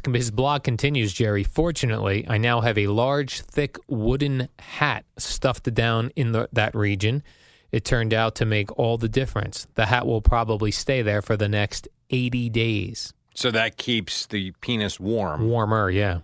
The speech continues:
Speaker 2: And he probably goes back to normal size, and he's okay, and he's not in pain anymore.
Speaker 1: Right. He's suffering from polar penis.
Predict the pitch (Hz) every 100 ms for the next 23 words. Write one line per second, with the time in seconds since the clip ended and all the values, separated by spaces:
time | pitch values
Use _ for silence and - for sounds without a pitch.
0 | - 92 92 90 87 90 92 - 95 87
1 | 90 92 82 95 98 - 101 98 92 87
2 | - 127 127 151 170 143 98 87 85 80
3 | - - 92 - 117 127 127 95 95 95
4 | 92 - 120 95 76 123 139 127 107 117
5 | 143 120 123 113 107 - 127 147 117 92
6 | 101 92 101 -